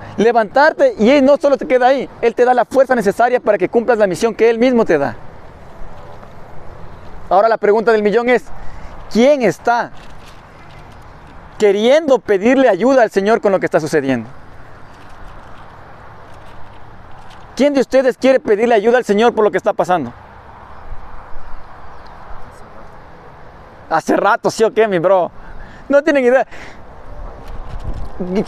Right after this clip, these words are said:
Yo creo que estamos en una variante de edades, ¿no? Tenemos desde trece, catorce, dieciséis, veintisiete, treinta, treinta X años.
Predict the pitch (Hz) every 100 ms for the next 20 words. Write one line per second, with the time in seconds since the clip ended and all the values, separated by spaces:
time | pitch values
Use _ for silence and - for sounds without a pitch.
0 | - 214 247 262 269 220 - 254 240 226
1 | 247 240 202 202 233 226 190 180 226 196
2 | 170 175 196 214 220 190 185 185 - 208
3 | 226 233 208 - 185 202 226 233 202 160
4 | 170 226 233 220 196 180 170 208 226 233
5 | 196 160 214 240 220 208 190 202 185 196
6 | - - - - - - - 233 - 208
7 | 208 135